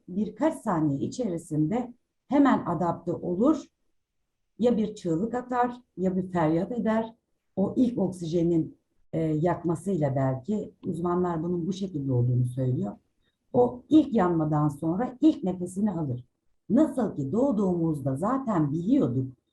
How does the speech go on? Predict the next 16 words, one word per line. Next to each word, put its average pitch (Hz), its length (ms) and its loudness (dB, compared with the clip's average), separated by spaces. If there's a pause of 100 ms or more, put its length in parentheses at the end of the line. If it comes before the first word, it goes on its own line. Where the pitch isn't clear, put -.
(140)
Yaradan 220 500 0
bize 214 240 0
bu 240 120 0
bilgiyi 233 380 0
vermişti 214 580 0
zaten. - 540 -10 (500)
Biz 285 320 2
kaynaktan 277 720 -2
tüm 277 280 -2
bilgilerin 208 920 -2 (280)
toplamı 262 460 0
olarak 302 380 0
dünyaya 131 400 0
geliyoruz. 95 640 -8 (840)
Ancak 254 520 2
bunların 254 760 2